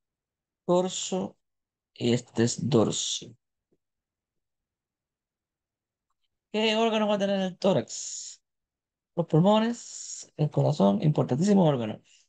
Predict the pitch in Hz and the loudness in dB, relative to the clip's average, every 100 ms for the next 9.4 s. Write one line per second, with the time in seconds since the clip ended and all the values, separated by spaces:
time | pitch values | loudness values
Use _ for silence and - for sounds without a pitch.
0 | _ - 151 151 160 220 220 214 175 - | _ -6 0 2 4 4 2 -2 -8 -4
1 | 139 143 - 196 202 196 _ _ _ _ | -2 -2 2 2 2 -2 _ _ _ _
2 | _ 151 156 208 196 - 180 165 _ _ | _ 0 4 4 2 -4 -10 -10 _ _
3 | _ 139 143 156 127 - 190 196 180 147 | _ 0 4 4 2 2 4 4 2 -2
4 | 147 - 196 - 165 160 _ _ _ _ | -4 -2 -2 -2 -4 -6 _ _ _ _
5 | _ 165 147 - 135 139 165 175 175 165 | _ 2 2 2 0 2 4 4 2 -2
6 | - - 123 _ 190 170 139 127 117 92 | -6 -6 -6 _ 4 4 4 0 0 -2
7 | - - 165 151 - 127 123 _ _ _ | -2 2 2 0 -4 -4 -4 _ _ _
8 | _ _ 127 123 123 139 139 123 123 127 | _ _ 2 2 0 0 0 0 -2 -2
9 | 135 147 143 139 | 2 2 0 -6